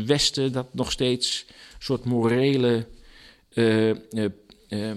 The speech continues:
hoogpriesterschapsgehalte heeft van: "Wij regeren de wereld."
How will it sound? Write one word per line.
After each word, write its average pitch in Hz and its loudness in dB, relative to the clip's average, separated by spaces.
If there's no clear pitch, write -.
hoogpriesterschapsgehalte 131 -2
heeft 127 0
van: 107 -6
"Wij 117 2
regeren 104 -4
de 92 -2
wereld." 104 0